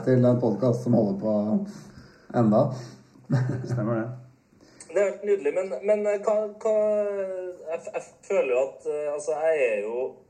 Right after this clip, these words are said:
Speaker 3: generelt fotballnørd. Jeg må jo følge med på veldig mye, eh, av og til, så noen ganger så,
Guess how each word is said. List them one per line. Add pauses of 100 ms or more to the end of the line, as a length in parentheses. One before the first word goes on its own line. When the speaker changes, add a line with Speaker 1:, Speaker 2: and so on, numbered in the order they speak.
(320)
Speaker 3:
generelt
fotballnørd.
Jeg
må
jo
følge
med
på
veldig
mye,
eh,
av
og
til,
så (520)
noen
ganger
så,